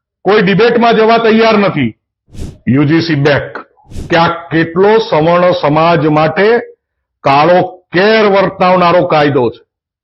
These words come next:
જો જાગશો નહીં તો સવર્ણનો દીકરો કોલેજમાં આવશે અને ટેલેન્ટેડ હશે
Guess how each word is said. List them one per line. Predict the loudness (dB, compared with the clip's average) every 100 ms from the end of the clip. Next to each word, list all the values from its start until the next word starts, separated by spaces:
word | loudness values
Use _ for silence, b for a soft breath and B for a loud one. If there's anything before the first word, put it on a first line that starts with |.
| _ _ _ _ _ _ _ -2
જો | 0 2
જાગશો | 2 0 0 -2 0 2
નહીં | 2 0 -2 -6 -20 _ _ _ _ _ _ _
તો | -2
સવર્ણનો | -2 0 0 0 0 0 0 0
દીકરો | -2 0 2 2 2 0 -10 _ _ _ _
કોલેજમાં | -2 0 2 0 0 0 2
આવશે | 0 0 0 2 2
અને | 0 -2
ટેલેન્ટેડ | -2 -2 0 0 0 0 0
હશે | 0 0 0 2